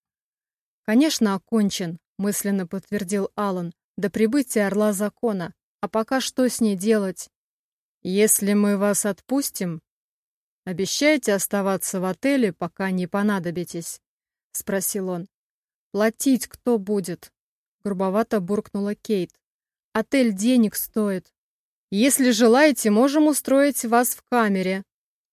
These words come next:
высказался обозлённый Пирс, сытый по уши. Девушка рванулась вперёд.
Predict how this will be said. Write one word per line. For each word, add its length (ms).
высказался 720
обозлённый 640
Пирс, 500
сытый 440
по 320
уши. 380
Девушка 480
рванулась 600
вперёд. 540